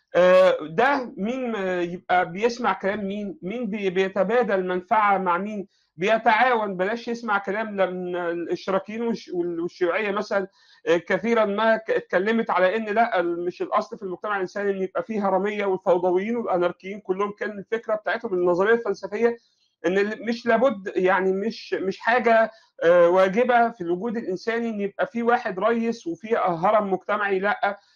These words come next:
إن يبقى المساواة بين الجميع هو الأصل. فدي كانت الأفكار ال-، ال-، ال-، بتدور حوالين إيه؟ ب-، بتلتقي كل هذه الأفكار سواء هرمية أو غير هرمية، بتلتقي إن لابد من وجود إنساني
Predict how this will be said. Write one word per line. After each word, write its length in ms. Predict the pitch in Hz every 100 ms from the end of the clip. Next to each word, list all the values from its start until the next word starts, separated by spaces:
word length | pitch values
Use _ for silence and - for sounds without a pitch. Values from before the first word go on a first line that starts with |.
| _
إن 240 | 170 180 180
يبقى 240 | 185 175
المساواة 460 | 180 185 190 196 233
بين 280 | 214 214 208
الجميع 540 | 185 175 202 247 208 - - _ _
هو 160 | 208 208
الأصل. 420 | - - - _ _ _ _ _ _ _
فدي 280 | 190 190 294
كانت 360 | 302 311 320 254
الأفكار 600 | - 214 - 247 269 269 _ _ _ _ _ 185
ال-، 260 | 180 170 170 165 160 156
ال-، 240 | 175 160 156
ال-، 320 | 156 147 147
بتدور 500 | 156 175 190 196 277
حوالين 420 | 269 202 202 240
إيه؟ 300 | 175 202 -
ب-، 260 | 175 190 175
بتلتقي 580 | 175 185 - 277 277 233
كل 260 | 240 247
هذه 220 | 226 233
الأفكار 580 | 220 190 - 208 185 156 - 170
سواء 300 | 196 233 220
هرمية 440 | 208 214 226 208
أو 160 | 170 190
غير 360 | 226 254 226
هرمية، 260 | 196 202 240
بتلتقي 600 | 240 196 196 254 - 233
إن 440 | 190 254 240 156 - _ _
لابد 420 | 156 175 220 233 220
من 180 | 214
وجود 360 | 196 185 262 202
إنساني 520 | 208 190 208 170 139